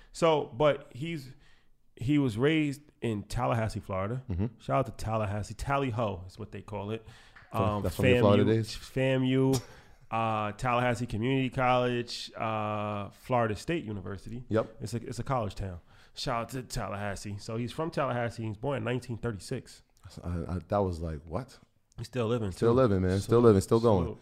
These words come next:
Speaker 1: So,
Speaker 2: Shout out to him.
Speaker 1: you know, come from a, you know, Southern background, and his aunt apparently made homemade cookies.
Speaker 2: Aunt Della.
Speaker 1: Yeah, yeah, that was, um, famous in the neighborhood, and
Speaker 2: Yeah.
Speaker 1: everybody loved it.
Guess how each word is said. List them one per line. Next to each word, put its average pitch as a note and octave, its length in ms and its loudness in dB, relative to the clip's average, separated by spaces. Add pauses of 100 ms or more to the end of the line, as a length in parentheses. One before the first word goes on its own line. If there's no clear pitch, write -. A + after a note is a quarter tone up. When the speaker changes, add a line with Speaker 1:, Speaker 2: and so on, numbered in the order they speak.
Speaker 1:
So, - 140 -8
Speaker 2:
Shout G#2 100 4
out G#2 100 0
to G2+ 40 2
him. E2 220 0 (220)
Speaker 1:
you - 120 -6
know, A2+ 160 -2
come A2+ 200 -6
from G#2+ 180 -6
a, G#2 140 -4 (200)
you A2 80 -10
know, G#2+ 120 -6
Southern A2+ 340 -4
background, G#2+ 600 -4 (140)
and G2+ 240 -6
his G2+ 200 -6
aunt A#2 360 -4 (180)
apparently G#2+ 500 -6
made G#2 300 -6
homemade A#2 440 -2
cookies. G#2+ 320 -6 (100)
Speaker 2:
Aunt G#2 160 4
Della. G#2 280 6 (500)
Speaker 1:
Yeah, G#2+ 340 -4 (300)
yeah, G#2 360 -6 (140)
that G#2 200 -4
was, G2+ 180 -6
um, G#2+ 360 -4 (420)
famous G#2+ 320 -4
in G#2+ 60 -4
the G2+ 60 -4
neighborhood, G#2+ 540 -2
and F#2+ 220 -2
Speaker 2:
Yeah. - 520 -20
Speaker 1:
everybody G#2 360 -2
loved G#2+ 280 -4
it. C3 200 -6